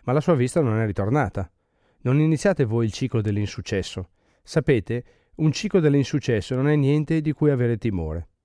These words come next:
Ma in questo caso è una cosa completamente stupida.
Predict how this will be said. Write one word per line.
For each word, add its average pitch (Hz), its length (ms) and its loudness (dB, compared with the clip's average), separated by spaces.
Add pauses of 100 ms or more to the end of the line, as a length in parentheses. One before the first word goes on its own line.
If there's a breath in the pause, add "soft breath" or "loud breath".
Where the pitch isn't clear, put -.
(500)
Ma 117 120 -4
in 120 100 0
questo 151 260 0
caso 151 520 2
è 135 120 -2
una 123 220 2
cosa 143 320 0
completamente 107 540 -2
stupida. 95 500 -2